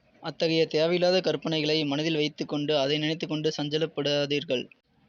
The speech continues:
இன்றைய தினம் சிலருக்கு புதிதாக தொழில் தொடங்க எண்ணங்கள் தோன்றும். பண விஷயங்களில் நீங்கள் கவனமாக இருக்கவும். முடிந்தவரை கொடுக்கல் வாங்கலை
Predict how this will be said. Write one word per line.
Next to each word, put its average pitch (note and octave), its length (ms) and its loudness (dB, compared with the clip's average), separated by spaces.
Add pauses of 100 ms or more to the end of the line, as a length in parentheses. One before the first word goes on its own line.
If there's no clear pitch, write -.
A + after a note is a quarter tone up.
இன்றைய F3 280 2
தினம் F#3 200 0
சிலருக்கு D#3+ 560 0
புதிதாக F3 580 0
தொழில் D#3 400 -2
தொடங்க D3+ 300 0
எண்ணங்கள் C#3+ 520 0
தோன்றும். B2 320 -4 (640)
பண F3 220 0
விஷயங்களில் E3+ 560 2
நீங்கள் D#3 320 0
கவனமாக D#3 480 0
இருக்கவும். C#3+ 400 0
முடிந்தவரை D#3 580 0 (140)
கொடுக்கல் E3 400 -2
வாங்கலை D3+ 400 -2